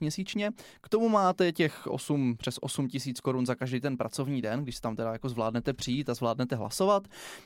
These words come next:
Eh, máte přes sto tisíc korun měsíčně na cestovný a teďka nám k tomu ještě přibylo tady sto sedmnáct tisíc korun, tady ty všeobecný náklady,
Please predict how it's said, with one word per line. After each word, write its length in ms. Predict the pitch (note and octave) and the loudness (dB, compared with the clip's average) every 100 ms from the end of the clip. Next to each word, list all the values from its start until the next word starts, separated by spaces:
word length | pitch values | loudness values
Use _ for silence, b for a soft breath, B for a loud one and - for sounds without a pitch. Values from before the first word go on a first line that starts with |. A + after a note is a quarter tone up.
| - | -2
Eh, 160 | B2+ C3 | 2 4
máte 420 | C#3 D3 E3 D#3 | 4 2 2 0
přes 200 | - C3+ | 0 -4
sto 260 | - - C#3+ | -4 -4 -4
tisíc 340 | D3+ D3+ D3 | -4 -6 -6
korun 300 | - D3+ D3 | -2 0 0
měsíčně 600 | C3+ C3 C#3 C3+ - B2+ | 0 -2 -4 -4 -4 -4
na 120 | G#2+ - | -4 -8
cestovný 640 | - D3 - F#3 F#3+ F3+ - B E3 - | -8 -2 0 2 2 0 -2 B -8 -2
a 300 | C3 A#2 B2+ | 2 2 0
teďka 300 | C3+ - C#3+ | -2 -2 0
nám 160 | D3 | 0
k 60 | D3 | 0
tomu 220 | C#3+ C#3 | 0 2
ještě 260 | C3 - C3+ | 0 0 -2
přibylo 540 | - - B2 C3+ B2+ | -2 -4 0 2 2
tady 280 | B2 B2 B2 | 2 2 0
sto 400 | - - B2+ B2+ | -2 -2 0 2
sedmnáct 580 | - A#2+ B2 B2+ B2 - | 0 0 2 2 0 -4
tisíc 420 | B2 - C#3 - | -8 -8 -10 -6
korun, 260 | B2 A#2 | -2 -2
tady 180 | A2+ A#2 | 0 -2
ty 100 | C3 | -2
všeobecný 600 | B2 - A2+ A2+ - C#3 B2+ | -6 -8 -6 -6 -4 -2 -2
náklady, 500 | A2+ G#2+ A#2 A2+ | -4 -6 -4 -4